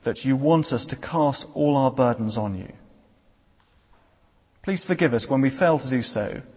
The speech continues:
and help us cry out to you honestly and fully next time we're anxious. And we pray for those here this morning or known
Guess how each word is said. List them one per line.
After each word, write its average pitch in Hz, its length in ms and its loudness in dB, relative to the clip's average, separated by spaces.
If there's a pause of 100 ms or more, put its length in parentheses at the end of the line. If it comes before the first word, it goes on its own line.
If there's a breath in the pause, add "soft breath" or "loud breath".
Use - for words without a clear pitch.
(720)
and 139 120 -4
help 202 360 0
us 127 180 0
cry 156 320 0
out 151 200 -2
to 156 120 -6
you 135 340 -4 (540 soft breath)
honestly 151 560 2
and 135 160 -2 (120)
fully 117 280 2
next 123 320 -4
time 120 240 -4
we're 117 140 0
anxious. - 600 -8 (1700)
And 127 140 -2
we 147 80 0
pray 156 240 4
for 131 100 -2
those 139 220 2
here 143 120 0
this 135 220 -4
morning 127 300 0
or 131 140 0
known 143 320 2